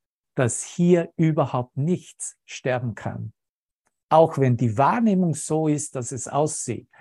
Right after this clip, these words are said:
Krankheit, Altwerden, Vermoderung und Zerfall. <laughs> Ja. Das ist das genetische Erbe, nicht wahr?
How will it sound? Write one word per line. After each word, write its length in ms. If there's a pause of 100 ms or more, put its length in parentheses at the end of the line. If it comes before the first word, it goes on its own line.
(360)
Krankheit, 600
Altwerden, 720 (180)
Vermoderung 760
und 140
Zerfall. 560
<laughs> 280
Ja. 200 (960)
Das 220
ist 180
das 140
genetische 880 (100)
Erbe, 480 (160)
nicht 260
wahr? 240